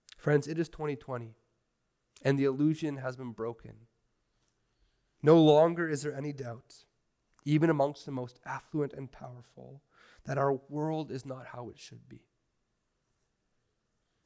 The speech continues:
As we'll see, learning to grieve, yet with hope, yet with hope, it's important.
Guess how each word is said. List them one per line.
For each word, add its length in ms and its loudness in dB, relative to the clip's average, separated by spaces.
As 220 4
we'll 100 -2
see, 560 -12
learning 400 4
to 160 -12
grieve, 560 -10
yet 260 -2
with 360 -6
hope, 400 -14
yet 300 -4
with 240 -6
hope, 300 -6
it's 140 -20
important. 720 -14